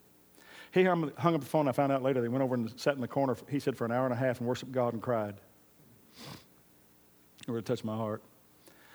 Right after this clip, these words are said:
Well, <clears throat> he shows up. I told him, I said, "I want you to come to church on Sunday morning with us. You come Saturday night and spend, go to church with us Sunday morning, and then you'll preach Sunday night, and then we'll do that." But I kinda want you to get a feel of our church. Well, church is really a rocking place, you know.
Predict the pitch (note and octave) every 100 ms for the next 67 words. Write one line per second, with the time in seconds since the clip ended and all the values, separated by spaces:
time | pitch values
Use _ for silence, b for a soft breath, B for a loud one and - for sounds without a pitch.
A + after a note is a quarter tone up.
0 | B - E3 F3+ - - - - - -
1 | - - b b b b b b b G3
2 | B3 A#3 A3 B3 G#3+ - - D#3+ - F3+
3 | D#3+ E3+ E3+ D#3 F#3 D3 - F#3+ - D#3+
4 | D3 D#3+ B2+ A2+ A#2 D3 D3+ C#3+ D#3+ D#3
5 | F3 D#3 C#3 - - D3 B2 - - C#3+
6 | C3 D#3 C#3+ A#2 C#3+ C3+ C#3 D3+ C#3 -
7 | C3+ C3+ D#3+ F#3 - C#3 C3 C#3 A#2+ -
8 | - - - B2 B2 - - _ - -
9 | - B2+ B2 A#2 C3+ D#3+ D3 - - F#3+
10 | F3 C#3+ C#3 D3 C3 A2+ - B2 - -
11 | - _ B B B B B B _ _
12 | - D3+ F#3+ F#3 C3 D#3 A#2+ A#2+ B2+ B2+
13 | A#2+ B2+ A#2+ B2+ B2